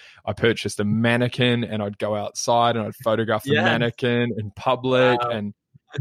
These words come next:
Speaker 1: um,
Speaker 2: <laughs>
Speaker 1: I'd see how the light was falling on the mannequin's head, and I'd get flashes, and I'd buy this strobe, and I'd purchase all this shit that I didn't actually need and realize I didn't <laughs> need it, and get reflectors and read every book.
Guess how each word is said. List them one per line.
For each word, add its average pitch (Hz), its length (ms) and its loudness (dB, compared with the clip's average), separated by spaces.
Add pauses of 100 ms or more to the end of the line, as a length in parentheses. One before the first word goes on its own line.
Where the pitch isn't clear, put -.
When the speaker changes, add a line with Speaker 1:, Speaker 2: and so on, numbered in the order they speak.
(200)
Speaker 1:
um, 104 560 0
Speaker 2:
<laughs> 107 40 -8
Speaker 1:
I'd 104 160 -2
see 117 240 0
how 110 140 0
the 107 80 0
light 120 280 4
was 120 140 -4
falling 120 340 -2
on 107 80 -2
the 104 80 -2
mannequin's 123 640 -2
head, 131 460 0
and 113 100 0
I'd 107 140 -4
get - 220 -4
flashes, 131 640 -2
and 107 100 -4
I'd 104 140 -4
buy 107 240 0
this 131 180 0
strobe, 110 500 2
and 107 120 -2
I'd 104 180 -4 (120)
purchase 117 440 -2
all 120 160 -2
this 123 160 0
shit - 300 -2
that 110 160 0
I 107 100 0
didn't 107 280 0
actually 110 340 -2
need 120 420 2
and 107 200 -2 (300)
realize 117 400 4
I 113 60 2
didn't 113 240 -2
<laughs> 120 60 -6
need 131 300 2
it, 107 260 -2 (100)
and 107 400 -2 (520)
get 98 160 -6
reflectors 113 920 -2
and 110 160 -6
read 117 180 0
every 127 240 0
book. 120 520 0